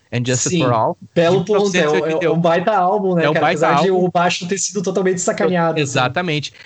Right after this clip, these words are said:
Speaker 1: E a música desse álbum, pra mim, é o Harvester of Sorrow.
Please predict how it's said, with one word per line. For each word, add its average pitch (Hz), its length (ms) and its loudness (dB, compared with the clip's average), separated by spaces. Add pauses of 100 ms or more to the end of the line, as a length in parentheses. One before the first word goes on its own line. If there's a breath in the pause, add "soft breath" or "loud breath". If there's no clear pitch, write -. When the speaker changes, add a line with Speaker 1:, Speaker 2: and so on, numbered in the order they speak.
Speaker 1:
E 135 140 0
a 156 80 2
música 175 440 -2
desse 170 220 -2
álbum, 165 140 0
pra 165 120 -2
mim, 147 140 -2
é 175 60 0
o 160 40 2
Harvester 165 640 -2
of 135 160 -6
Sorrow. 110 440 -2